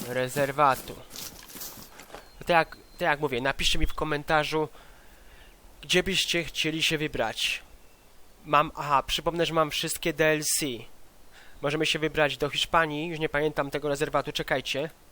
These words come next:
wam pokażę, może pokażę, ukryj legendę. Zobaczcie. Możemy się do Krainy Jezior wybrać w Layton Lake. Możemy się wybrać, y, do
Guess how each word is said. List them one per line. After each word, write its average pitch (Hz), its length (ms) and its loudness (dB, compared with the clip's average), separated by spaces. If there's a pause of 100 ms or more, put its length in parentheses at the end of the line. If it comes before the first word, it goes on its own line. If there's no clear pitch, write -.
(440)
wam 131 140 -4
pokażę, 139 440 -2
może 113 280 -8
pokażę, 131 400 -8
ukryj 131 240 -10
legendę. 120 840 -8 (1900)
Zobaczcie. - 460 -2 (800)
Możemy 147 400 0
się 156 280 2 (240)
do 151 80 0
Krainy 156 520 2 (400)
Jezior 147 380 2
wybrać 143 760 -2
w 139 40 -12
Layton 147 400 -2
Lake. 143 400 2 (1400)
Możemy 151 300 0
się 156 160 0
wybrać, 147 840 0 (280)
y, 127 540 0
do 135 320 4